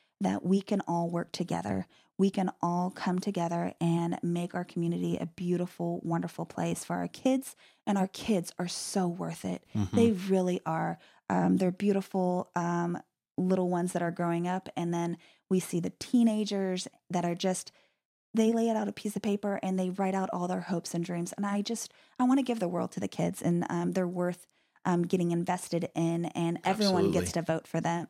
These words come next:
Speaker 1: Um, and everyone gets to be a part of their lives by voting on May sixth,
Speaker 2: Mm-hmm.
Speaker 1: um, twenty twenty-three, and early voting is on the twenty-fourth of April, and it goes all the way to May second.
Speaker 2: That's right. That's right. So, Rachel, w-,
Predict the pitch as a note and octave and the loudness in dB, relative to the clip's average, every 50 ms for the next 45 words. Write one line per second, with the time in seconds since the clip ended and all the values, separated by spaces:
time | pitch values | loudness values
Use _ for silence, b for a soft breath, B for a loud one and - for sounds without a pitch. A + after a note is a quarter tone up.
0 | _ - E3+ E3 E3 E3 D#3+ E3 F#3+ F3 - _ _ _ _ _ _ _ _ _ | _ 2 4 4 4 4 2 0 -4 -6 -10 _ _ _ _ _ _ _ _ _
1 | _ B B B B B B _ _ _ _ - G#3+ F#3+ - - G#3 G#3+ A#3 A#3 | _ B B B B B B _ _ _ _ 4 4 4 6 4 4 6 6 6
2 | G#3+ G3+ F#3 F3 F3+ F3 - - F3 E3 E3+ E3+ E3+ - - - - G3 F#3+ F#3 | 6 4 4 2 0 -2 -2 -2 0 2 2 2 0 -2 -6 -4 0 0 2 2
3 | - E3+ F3+ F3 F3 F3 E3+ F3+ G3 A#3 A#3 G3 F3 F3 F3+ - - - F3+ F3 | 0 0 0 0 0 0 0 0 2 2 2 2 0 -2 -4 -6 -4 -2 0 0
4 | E3+ F3 F#3 E3+ E3+ E3+ E3 E3+ F3 F3 - F3 E3+ E3+ E3+ E3+ F3 G3+ - - | 0 2 2 2 2 0 0 -2 -4 -2 -2 -2 0 0 0 0 0 -2 -2 -2
5 | - G3 E3 F3+ A#3+ - - - - A#2 A2+ F#2 A2 A#2 F3 A3 - - - F3 | -2 0 0 0 -2 -4 -8 -8 -4 -2 0 2 4 4 4 2 2 0 0 2
6 | E3+ E3 E3+ E3 - F#3 F3 F#3 - - G3+ G3 B3+ C#4 - G#3 F#3 F3 G3 B3 | 4 4 2 2 2 0 0 0 2 2 2 2 2 2 2 0 0 2 2 2
7 | C4 - F#3 F3+ F3 - F3+ F3+ F3 F#3 G3 F#3+ F3+ F3+ F3+ F#3 F#3 F3+ E3+ - | 2 2 0 0 0 2 2 2 4 4 4 4 4 2 2 2 2 2 0 0
8 | E3+ E3 E3 - - F#3+ F3+ F3 - - F3 F3+ - E3 E3 - - - G3 G#3+ | 0 -2 -2 -2 0 0 0 0 0 0 -2 0 0 -2 -4 0 2 2 2 4
9 | - B3+ C4+ C#4+ - - F#3+ F3+ E3 F3+ E3+ E3 - - E3 E3 E3 F3 E3+ E3 | 4 2 2 2 2 0 -2 -2 -2 -2 -2 -4 -4 -2 -2 -2 0 0 0 0
10 | E3 - - F3 - - - - - - - A2 - - _ _ - G2 - - | 0 -2 -4 -4 -4 -4 -4 -4 -6 -4 -4 -6 -8 -8 _ _ -10 -8 -4 2
11 | - A#2+ D3 D3 A#2+ - b b b b b b b b _ - A2 - - A#2+ | 4 4 6 4 4 0 b b b b b b b b _ 4 4 4 6 6
12 | B2+ B2+ G#2+ E2 - - - B2+ A#2+ A2+ - B B B B B B B B B | 6 6 6 4 4 6 8 8 8 8 6 B B B B B B B B B
13 | B _ _ - C#3+ D3 C#3 - D3+ A#2+ A2+ A2+ A#2 | B _ _ 8 10 10 10 8 6 6 6 6 4